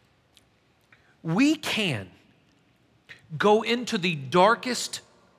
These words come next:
corners of humanity. We can engage child pornography. We can engage sex trafficking. We can engage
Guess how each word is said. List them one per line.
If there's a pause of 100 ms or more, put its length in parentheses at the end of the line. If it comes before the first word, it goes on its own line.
(140)
corners (220)
of
humanity. (1000)
We
can
engage (140)
child
pornography. (380)
We
can
engage
sex
trafficking.
We
can
engage